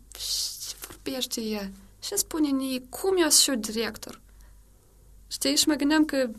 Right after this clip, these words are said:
la background-ul familiei mele, că ei nici unul nu a făcut afacere. Și nici nu, nu puteam, nu știam pe nimeni în jurul meu care a făcut o afacere și era, știi, de succes. Tare greu să-ți închipui asta. Acum e mult mai ușor să faci asta.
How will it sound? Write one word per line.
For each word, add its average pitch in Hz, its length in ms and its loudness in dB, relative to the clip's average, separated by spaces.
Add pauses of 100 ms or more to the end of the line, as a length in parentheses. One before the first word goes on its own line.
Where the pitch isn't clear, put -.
la 233 160 0
background-ul 247 800 2
familiei 233 560 2
mele, 196 280 0
că 196 120 -6
ei 302 100 0
nici 349 240 2
unul 339 160 6
nu 302 80 6
a 277 40 0
făcut 254 280 -6
afacere. 202 600 -4 (360)
Și - 100 -2
nici 320 80 2
nu, 349 320 6
nu 339 140 8
puteam, 311 280 2
nu 277 400 4
știam 302 260 2
pe 277 80 2
nimeni 269 240 4
în 254 60 4
jurul 240 240 0
meu 240 160 0
care 226 160 -4
a 208 40 -2
făcut 214 360 -4
o 214 40 -4
afacere 226 440 -2
și 214 160 0
era, 214 160 -2
știi, 208 180 -6
de 196 120 -4
succes. - 460 -2 (560)
Tare 403 240 0
greu 339 200 2
să-ți - 200 0
închipui 233 360 0
asta. 196 340 -6 (680)
Acum 277 200 0
e 339 100 8
mult 392 180 4
mai 349 100 4
ușor 277 240 2
să - 120 0
faci 202 240 0
asta. - 340 -6